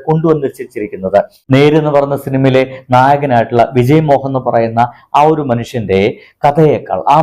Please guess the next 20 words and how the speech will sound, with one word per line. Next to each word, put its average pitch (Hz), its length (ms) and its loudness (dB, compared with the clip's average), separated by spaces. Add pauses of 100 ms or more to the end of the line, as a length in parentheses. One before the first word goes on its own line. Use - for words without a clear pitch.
മനുഷ്യൻ 156 320 -2 (100)
ലീഡ് 185 360 4
ചെയ്യുന്നതിനേക്കാൾ 104 600 -2 (360)
സാറ 170 240 2 (120)
എന്ന് 131 160 -4
പറയുന്ന 110 300 -2
ആ 113 60 0
ഒരു 107 120 -4
പെൺകുട്ടിയാണ് 104 600 -2 (180)
ഈ 117 40 4 (120)
കഥയെ 107 360 -2
മുന്നോട്ട് 101 320 -4
കൊണ്ടുപോകുന്നത്. 87 460 -8 (100)
അങ്ങനത്തെ 240 300 2
ഒരു 233 120 2
വലിയ 202 240 0
കാതലായിട്ടുള്ള 139 800 0
വിപ്ലവകരമായിട്ടുള്ള 120 760 -2 (120)
മാറ്റം 98 320 0 (320)
പെൺകുട്ടി 170 360 0